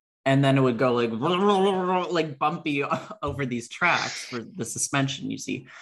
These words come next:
And then it would accelerate at sixty miles per hour, if not faster, towards a solid concrete wall.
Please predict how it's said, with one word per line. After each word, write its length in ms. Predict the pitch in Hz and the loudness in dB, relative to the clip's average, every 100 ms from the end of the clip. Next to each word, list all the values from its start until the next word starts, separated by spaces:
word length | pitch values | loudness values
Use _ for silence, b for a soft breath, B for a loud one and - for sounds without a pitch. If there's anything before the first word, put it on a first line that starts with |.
| B B _ _ _ _ _ - | B B _ _ _ _ _ 2
And 200 | 147 151 | 4 6
then 240 | 175 185 - | 6 4 2
it 240 | 156 - | 0 2
would 380 | 139 143 139 127 | 2 4 4 2
accelerate 760 | 139 139 - 165 180 175 165 - | -2 -4 -2 0 2 0 -2 -2
at 260 | 127 117 - | -2 -2 -4
sixty 760 | - - - 214 220 - 214 | -10 -8 0 0 0 -2 0
miles 420 | 202 175 170 170 - | 2 2 2 0 -4
per 180 | - | -4
hour, 300 | 143 135 131 120 | 0 0 0 -4
if 260 | 135 135 | -8 -6
not 360 | 151 135 - - _ _ | 0 0 0 -6 _ _
faster, 760 | - 113 107 - - 95 104 B B B - | -10 -6 -6 -10 -12 -12 -12 B B B -12
towards 380 | 131 131 131 110 | -2 0 0 -2
a 60 | |
solid 580 | - - 139 147 147 139 | -4 0 2 4 2 -2
concrete 680 | - 131 123 - 113 107 101 | -2 -2 -2 -6 -10 -8 -6
wall. 460 | 104 98 - - | -6 -6 -8 -14